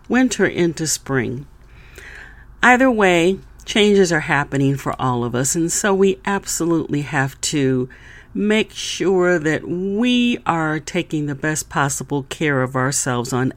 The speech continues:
every level of our being. Today, I want to start with a statistic, a statistic that absolutely startled me.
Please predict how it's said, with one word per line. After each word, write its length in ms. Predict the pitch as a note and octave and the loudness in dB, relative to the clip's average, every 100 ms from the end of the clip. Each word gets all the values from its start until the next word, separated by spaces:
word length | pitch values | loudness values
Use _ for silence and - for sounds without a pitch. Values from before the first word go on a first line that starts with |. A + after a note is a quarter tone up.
| - | -4
every 380 | E3+ F3+ F3 D3+ | 0 0 0 -2
level 340 | C3+ A#2+ A#2+ A#2+ | 0 -2 -2 -4
of 80 | |
our 160 | A#2+ A#2+ | -2 -4
being. 500 | A#2 C3+ G#2+ G2+ A#2 - - - - - - - - - - - - - - - - - - - - | -2 0 0 -2 -6 -12 -20 -20 -20 -20 -20 -20 -20 -20 -20 -20 -20 -20 -20 -20 -20 -20 -20 -12 -4
Today, 560 | A#3+ C#4 B3+ G3 C4+ - - - - - - - - - - - - | 2 6 8 6 4 -2 -20 -20 -20 -20 -20 -20 -20 -20 -10 -4 2
I 60 | |
want 220 | A#3 D4 | 4 6
to 40 | D#4 | 4
start 420 | - G3+ F3+ - | 4 4 4 4
with 460 | D3+ D#3 D3 - - - - - - - - - | 4 2 0 -12 -20 -20 -20 -20 -20 -20 -6 0
a 100 | E3+ | 0
statistic, 840 | - - - C3 C3+ - F2 - - - - - - | 0 -4 0 0 0 -2 -4 -4 -18 -20 -20 -20 0
a 80 | F#3 | 2
statistic 800 | G3 F#3+ F3+ - A#3+ - G#3 - | 2 2 2 2 0 0 -4 0
that 240 | E3 D#3 - - - | 0 0 -4 -20 -4
absolutely 840 | F3+ E3+ - - E3 E3 D#3+ - C#3+ | -2 -2 0 0 2 2 2 0 -2
startled 580 | - D3 C#3 C3+ B2 | -2 0 0 0 -2
me. 240 | A2 F2 | -4 -8